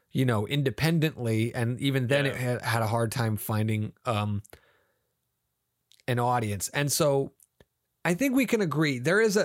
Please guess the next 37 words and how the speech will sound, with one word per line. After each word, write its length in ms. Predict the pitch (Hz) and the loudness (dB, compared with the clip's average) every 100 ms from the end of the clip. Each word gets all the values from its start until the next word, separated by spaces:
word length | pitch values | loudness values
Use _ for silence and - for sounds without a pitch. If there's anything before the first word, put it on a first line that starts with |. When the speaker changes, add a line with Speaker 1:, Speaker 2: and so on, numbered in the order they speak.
| 156 | 2
Speaker 1:
there 180 | 165 | 2
is 100 | 190 | 2
a 80 | 180 | 2
level 400 | 151 156 160 175 | 2 2 2 2
of 100 | 160 | 2
nostalgia 680 | 143 127 - 117 131 123 120 | 0 -2 0 0 2 2 2
that 120 | 113 | 2
is 100 | 107 | -2
blinding 680 | - 117 113 117 113 113 107 - | -4 -4 -2 0 0 -2 -4 -6
the 220 | 117 113 | -8 -6
current 400 | - - 117 117 - _ _ _ _ - | -6 -2 0 -2 -6 _ _ _ _ -4
mainstream 720 | 120 123 123 - 131 131 123 | 0 0 0 0 2 2 0
talking 320 | 120 123 135 | -2 -2 0
about 180 | 127 120 | 0 -2
the 80 | |
prequels 420 | 123 135 123 131 113 | -2 -2 0 -2 0
because 400 | 120 127 113 - - - _ - - - | 0 2 0 -2 -12 -20 _ -20 -20 -6
while 280 | 131 156 175 | 0 2 2
I 100 | 160 | 2
do 280 | 139 220 | 4 4
feel 300 | 226 - 196 | 2 2 2
like 200 | 180 170 | 2 0
they 140 | 143 143 | 2 2
got 200 | 139 135 | 2 2
an 100 | 131 | 0
unfair 480 | 117 127 120 131 117 | 0 -2 2 2 2
shake, 460 | - 117 139 - _ _ _ _ _ _ _ _ _ - | 2 0 -2 -6 _ _ _ _ _ _ _ _ _ -2
um, 500 | 123 120 117 113 110 - _ _ _ _ | 0 2 0 0 -4 -8 _ _ _ _
when 260 | - 127 139 | -2 0 2
they 120 | 139 | 2
came 280 | 123 135 127 | 0 0 2
out, 180 | 127 123 | 2 0
when 120 | 120 | 2
we 120 | 123 | 2
were 160 | 120 120 | 2 0
in 100 | 110 | 0
college, 580 | - 107 131 185 190 | 0 0 0 -2 -6